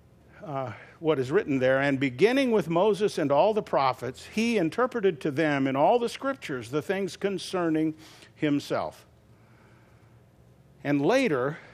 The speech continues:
as he c-, walked along, and they said, "Well, come on in and eat with us." And he sat down to eat. And when he revealed himself to them, he disappeared. You remember the story.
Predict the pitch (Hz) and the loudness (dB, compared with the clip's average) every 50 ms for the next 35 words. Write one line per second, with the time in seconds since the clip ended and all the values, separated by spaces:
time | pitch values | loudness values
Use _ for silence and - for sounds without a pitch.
0 | - - - 123 - - 156 151 - - 147 147 - - 135 127 139 156 185 - | -16 -12 -10 -8 -4 -4 -4 -4 -6 -10 -18 -18 -16 -8 -2 0 2 2 2 0
1 | - 180 160 147 151 156 160 165 156 147 143 139 - - 180 151 156 170 170 - | -2 -2 0 2 2 2 2 2 0 0 -2 -2 -2 -2 0 0 0 0 -2 -2
2 | - 247 240 262 247 233 226 208 208 220 233 208 208 233 254 247 - 139 135 127 | -4 -4 -2 -2 -2 -2 -2 -2 -2 -2 -2 -2 -2 -2 -4 -4 -4 -4 -4 -4
3 | - 123 131 147 - 170 143 139 131 - - 185 185 180 160 180 170 160 147 143 | -2 -2 -2 -2 -2 -2 -2 -2 -2 -2 -2 -2 -2 0 0 0 0 0 0 -2
4 | 160 165 185 190 170 156 - - - - - - - - - - - - _ - | -2 0 0 2 0 0 -2 -6 -18 -20 -20 -20 -20 -20 -20 -20 -20 -20 _ -4
5 | 147 143 143 147 139 - - - - - - - - - - - - - - - | -2 0 0 -2 -2 -6 -12 -20 -20 -20 -20 -20 -20 -20 -20 -20 -20 -18 -6 -2
6 | 139 151 147 160 160 131 143 143 139 202 240 247 214 160 135 - - 147 135 117 | 0 0 2 2 2 2 2 0 0 0 0 0 0 -2 -2 -2 -2 -2 -2 -2
7 | - 135 110 131 127 127 131 135 143 131 131 131 120 147 147 - - - - 131 | -4 -6 -6 -4 -4 -2 -4 -4 -6 -8 -8 -6 -6 -4 -4 -4 -4 -4 -2 -4
8 | 117 123 123 120 123 127 127 123 127 131 135 131 139 131 - - 127 123 123 123 | -2 -4 -6 -6 -8 -8 -8 -8 -6 -6 -6 -6 -8 -8 -8 -6 -4 -2 -2 -2
9 | 120 | -4